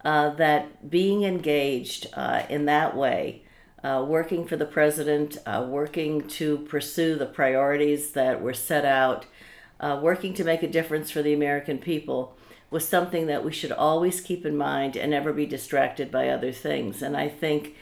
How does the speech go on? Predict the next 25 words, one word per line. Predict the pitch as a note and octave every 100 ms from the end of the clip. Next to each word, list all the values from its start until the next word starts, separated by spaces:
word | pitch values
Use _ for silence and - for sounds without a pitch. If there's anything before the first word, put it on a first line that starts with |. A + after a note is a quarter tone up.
| - - - - _
uh, | C#3 C3+ -
as | D#3 -
I | D3 F#3
look | F3+ C#3 -
back, | C#3 C3 B2+ B2 - -
that | C#3+ D#3+ D#3+
was | D#3 D3+
one | D#3 D3
of |
the | C#3+
greatest, | C3 C#3+ C#3+ C#3 C3+ - - -
um, | - C3 C3+ - - _ - - - _ _ - _ - _ - - - -
experiences | F#3 - - A3 B3 A#3+ G3+ F3 E3+ E3
one | E3 E3
could | E3 E3 -
have, | E3 D#3 C3 A#2+ -
to | -
be | D3 C3
able | D#3 D3 D3
to | D3 - D3
work | C3+ D3 D3+ D3
at | C3 C#3
that | C#3 -
level, | A#2+ C#3 B2+ A#2 A2+ - - - _ -
um, | C3+ C3 B2+ A#2+ A#2